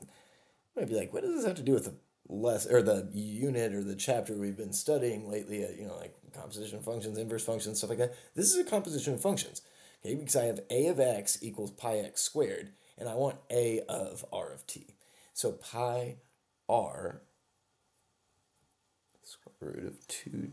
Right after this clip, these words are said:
t plus one squared. Okay, uh, of course, that's not one of our answer choices.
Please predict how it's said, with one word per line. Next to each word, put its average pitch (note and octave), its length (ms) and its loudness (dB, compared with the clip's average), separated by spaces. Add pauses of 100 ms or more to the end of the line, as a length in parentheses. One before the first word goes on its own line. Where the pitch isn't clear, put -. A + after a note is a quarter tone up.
t - 500 -6
plus - 440 -8
one G2+ 560 -2 (920)
squared. - 560 0 (800)
Okay, - 220 0 (340)
uh, F#2 340 4
of G#2+ 120 4
course, B2+ 240 12
that's B2+ 220 12
not A2+ 200 8
one G#2 100 4
of G2+ 60 -2
our - 120 -2
answer - 200 -4
choices. - 360 -8